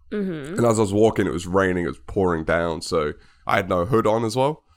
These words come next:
Speaker 2: So it was one where I was sort of walking with my head down to at least keep the rain on the back of my head. Um,
Speaker 1: Oh, no.
Speaker 2: and as I'm walking, this woman that cuts in front of me, and she's got a, a big umbrella. Um, but I'm looking down,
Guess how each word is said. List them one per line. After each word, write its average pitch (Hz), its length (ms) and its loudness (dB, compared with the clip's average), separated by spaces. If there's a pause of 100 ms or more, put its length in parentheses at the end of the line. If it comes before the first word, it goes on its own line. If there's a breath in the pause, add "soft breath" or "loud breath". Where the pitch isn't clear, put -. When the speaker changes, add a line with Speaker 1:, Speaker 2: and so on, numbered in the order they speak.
(300 soft breath)
Speaker 2:
So 95 200 -2
it 87 40 0
was 92 100 -4
one 98 160 0
where 90 160 0
I 85 80 0
was 87 240 -6 (100)
sort 107 240 0
of 98 40 -6
walking 101 240 -2
with 92 80 -2
my 95 80 -2
head 107 220 0
down 101 400 0 (100)
to 95 120 -16 (880)
at 98 80 -2
least 95 200 -4
keep - 160 -2
the 90 80 -2
rain 98 160 4
on 92 80 0
the 98 40 -2
back 101 220 0
of 104 60 -2
my 107 80 4
head. 98 260 0 (480 loud breath)
Um, 110 420 2
Speaker 1:
Oh, 196 140 -4
no. 165 320 -4 (1000)
Speaker 2:
and 147 140 2
as 175 120 4
I'm 156 100 2
walking, 120 600 0
this 107 180 -6
woman 110 260 0
that 95 140 -10
cuts 104 220 -4
in 90 60 -18
front 90 220 -4
of 80 80 -8
me, 87 160 -6
and 85 100 -8
she's - 200 -12
got 90 180 0
a, 82 300 2
a 87 40 0
big 85 220 0
umbrella. 85 560 2 (400)
Um, 78 540 -2 (1120)
but 135 80 8
I'm 131 160 6
looking 113 240 4
down, 90 440 0